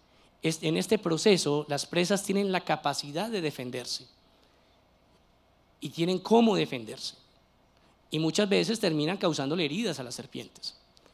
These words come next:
Esas heridas pueden llevar a la muerte de la serpiente,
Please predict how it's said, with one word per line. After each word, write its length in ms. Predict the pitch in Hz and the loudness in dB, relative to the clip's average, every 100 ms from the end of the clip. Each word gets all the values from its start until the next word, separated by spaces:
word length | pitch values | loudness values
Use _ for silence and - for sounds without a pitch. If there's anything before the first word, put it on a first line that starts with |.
| _ _ _ | _ _ _
Esas 260 | 165 208 220 | 0 2 0
heridas 600 | 196 208 165 170 - - _ _ _ _ _ - | 0 2 4 2 -2 -10 _ _ _ _ _ 2
pueden 260 | 175 185 | 4 6
llevar 240 | 175 156 175 | 6 6 6
a 40 | |
la 100 | 151 | 4
muerte 340 | 160 196 - | 2 0 0
de 80 | 135 | -6
la 80 | 135 | -6
serpiente, 480 | 123 - - - | -8 -12 -16 -16